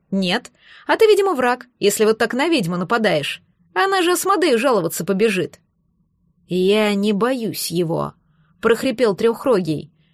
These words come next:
Неожиданно для себя ощутила, что меня мелко трясет от гнева,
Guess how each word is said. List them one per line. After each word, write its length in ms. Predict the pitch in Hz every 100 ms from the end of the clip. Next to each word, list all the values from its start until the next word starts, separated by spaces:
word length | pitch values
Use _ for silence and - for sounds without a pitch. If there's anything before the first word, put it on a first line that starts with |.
| _ _ -
Неожиданно 520 | 196 226 311 349 302
для 140 | 247
себя 340 | 247 269 311 349
ощутила, 460 | - 233 370 294
что 160 | - 214
меня 220 | 220 240
мелко 300 | 285 339 320
трясет 460 | 262 262 - 302 302
от 200 | 277 233
гнева, 480 | 311 320 190 156